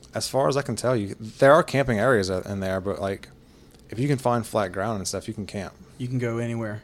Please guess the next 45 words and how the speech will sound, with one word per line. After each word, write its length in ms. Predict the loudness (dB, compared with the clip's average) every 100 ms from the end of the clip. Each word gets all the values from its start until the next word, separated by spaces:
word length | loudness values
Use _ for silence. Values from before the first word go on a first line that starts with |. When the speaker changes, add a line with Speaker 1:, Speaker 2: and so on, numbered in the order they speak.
| -14
Speaker 2:
So 180 | -6 -2
Speaker 1:
Right. 200 | -4 -2
Speaker 2:
do 60 | 0
y'all 160 | 2
plan 280 | 0 -2 0
on 100 | -2
staying 320 | -2 0 0
near 160 | 0 0
the 60 | -2
truck 280 | -2 -2
each 160 | -2 -2
day, 200 | 0 0
or 100 | 0
do 80 | 0
y'all 280 | 0 0 -2
plan 320 | -4 -2 0
on 240 | -2 -2 -2
leaving 240 | 0 -2
the 80 | -4
truck 340 | -2 -2 -2
and 120 | -6 -4
going 240 | -4 -4
miles 400 | -4 -4 -4 -4
in 60 | -6
and 340 | -6 -6 -10 -14 -20 -20 4
Speaker 1:
Oh, 80 | 4
no, 120 | 6
Speaker 2:
coming 100 | 4
Speaker 1:
we, 80 | 2
Speaker 2:
back? 200 | 0 -10 -18 -20 -2
Speaker 1:
we 100 | 6
absolutely 400 | 8 6 2 2
plan 220 | 2 0 0
on 240 | -2 -6 -10 -2
leaving 380 | 4 4 4 0
the 60 |
Speaker 2:
Having, 100 | 0
Speaker 1:
truck 160 | 0 -2
behind. 340 | -4 -4 -6
Speaker 2:
having, 300 | -4 -4 -4 -4
okay. 320 | -6 -4 -6 -8 -12 -4
Speaker 1:
Yeah, 180 | 0
so, 160 | 2 2
like, 160 | 0 2
I'll, 260 | 0 0